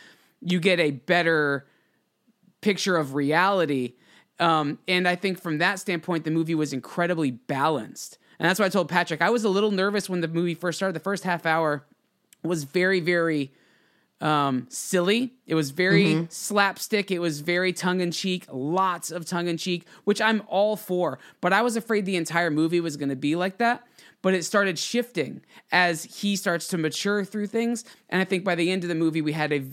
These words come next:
Speaker 1: some very, very serious tones, some very serious subject matter with hits of these, this slapstick and hits of the,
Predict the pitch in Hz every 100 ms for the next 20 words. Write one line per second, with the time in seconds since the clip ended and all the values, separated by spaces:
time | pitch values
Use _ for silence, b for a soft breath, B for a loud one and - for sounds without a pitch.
0 | - - 147 131 165 180 156 156 135 -
1 | - - 185 180 160 135 - - 175 165
2 | 151 147 147 143 135 - 160 139 - 190
3 | 180 170 165 156 151 143 B B B 170
4 | - - 185 - - - 175 175 151 165
5 | 160 - 170 170 - - 170 165 - 175
6 | 175 151 139 180 190 - 165 151 147 147